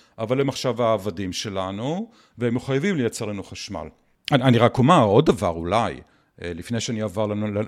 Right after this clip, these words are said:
אה, לפני שאני עובר לנושא הבא. אם באמת לפוליטיקאים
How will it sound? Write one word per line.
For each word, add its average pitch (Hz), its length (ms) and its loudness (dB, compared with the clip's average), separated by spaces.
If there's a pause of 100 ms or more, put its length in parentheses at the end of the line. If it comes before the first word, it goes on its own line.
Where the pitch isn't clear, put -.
אה, 107 160 -2 (100)
לפני 101 280 -2
שאני 117 180 0
עובר 104 180 2
לנושא 104 420 0
הבא. 107 340 2 (1080)
אם 214 220 2
באמת 131 560 0
לפוליטיקאים 135 1040 -2